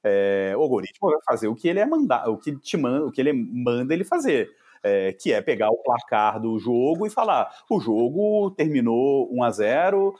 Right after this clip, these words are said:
é, o fulano marcou aquele gol, o Beltrano, tal, tal, tal." Você pode,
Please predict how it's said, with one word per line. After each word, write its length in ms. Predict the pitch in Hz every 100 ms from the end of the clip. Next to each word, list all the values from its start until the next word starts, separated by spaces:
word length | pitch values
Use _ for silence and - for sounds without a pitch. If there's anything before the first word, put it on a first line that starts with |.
| _ -
é, 520 | 113 110 107 107 101 -
o 60 |
fulano 460 | - 131 120 131 139
marcou 500 | 120 - - 123 120
aquele 240 | - 110
gol, 760 | 107 120 175 196 190 190 175 123
o 80 |
Beltrano, 760 | 110 117 - 113 123 131 123 110
tal, 120 | 117
tal, 140 | 123 127
tal." 520 | 117 123 170 208 - _ - -
Você 80 | -
pode, 320 | 117 117